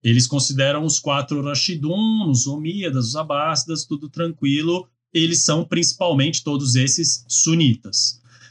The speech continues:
Se você pensa nos xiitas, eles têm aquela questão que a gente mencionou de não considerar com a mesma validade, né, não atribuir a validade aos três primeiros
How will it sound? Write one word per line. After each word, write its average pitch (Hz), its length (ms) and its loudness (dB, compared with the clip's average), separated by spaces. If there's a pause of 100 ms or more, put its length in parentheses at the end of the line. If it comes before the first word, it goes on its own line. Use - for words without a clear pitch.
Se - 200 0
você 226 280 0
pensa 214 340 -2
nos 165 240 0
xiitas, 123 920 0
eles 131 320 2
têm 147 160 2
aquela 156 240 -4
questão 156 360 -2
que 147 120 -4
a - 20 -2
gente 151 300 -2
mencionou 147 640 -2
de 170 360 -2
não 147 320 2
considerar 156 680 -2
com - 80 -6
a 135 40 -2
mesma 135 280 0
validade, 139 760 -2
né, 127 200 2
não 131 200 0
atribuir 127 460 0
a 143 60 0
validade 123 640 -2
aos 143 140 -2
três 139 260 2
primeiros 143 800 -2